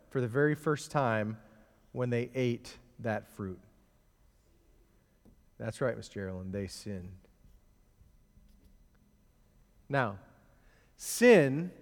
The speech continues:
or deviation from God's design brings with it a consequence.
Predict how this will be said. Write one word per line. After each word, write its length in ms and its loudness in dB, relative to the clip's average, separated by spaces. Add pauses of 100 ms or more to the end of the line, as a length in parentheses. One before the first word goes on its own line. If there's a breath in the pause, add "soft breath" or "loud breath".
or 180 6
deviation 760 6
from 240 -2
God's 380 6
design 760 0 (600 soft breath)
brings 440 0
with 280 0
it 80 -2
a 40 -4
consequence. 920 -6